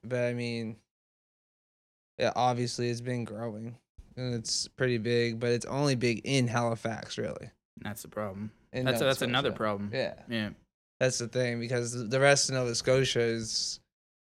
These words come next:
Speaker 2: Well
Speaker 1: is, is not, is, like, country, like, is basically country.
Speaker 2: Folk?
Speaker 1: Yeah.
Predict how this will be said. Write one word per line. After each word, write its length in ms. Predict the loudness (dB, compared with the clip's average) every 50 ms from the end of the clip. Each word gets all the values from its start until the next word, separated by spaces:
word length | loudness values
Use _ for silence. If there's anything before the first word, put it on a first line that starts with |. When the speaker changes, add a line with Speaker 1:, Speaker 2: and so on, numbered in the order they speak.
| _ _ _ _ _ _ -2
Speaker 2:
Well 220 | 0 2 4 4
Speaker 1:
is, 560 | 4 2 0 0 -2 -2 -4 -6 -6 -8 -8 -8
is 460 | -10 -8 -6 -4 -4 -2 -2 -4 -4
not, 460 | -4 -2 -2 0 0 -2 -2 -4 -4
is, 220 | -4 -4 -4 -2 0
like, 260 | -2 -2 -2 -4 -6
country, 760 | -4 -2 -2 -2 -2 -2 -2 0 0 0 -2 -2 -2 -4 -6 -8 -10 -8
like, 260 | -4 -2 -2 -2 -4 -4
is 160 | -4 -6 -4 -4
basically 440 | -2 -2 0 -2 -2 -4 -6 -8 -4
country. 400 | -2 0 2 2 2 0 -2 -6
Speaker 2:
Folk? 100 | -12 -14 -18 -16 -8 0
Speaker 1:
Yeah. 340 | 2 4 4 4 2 0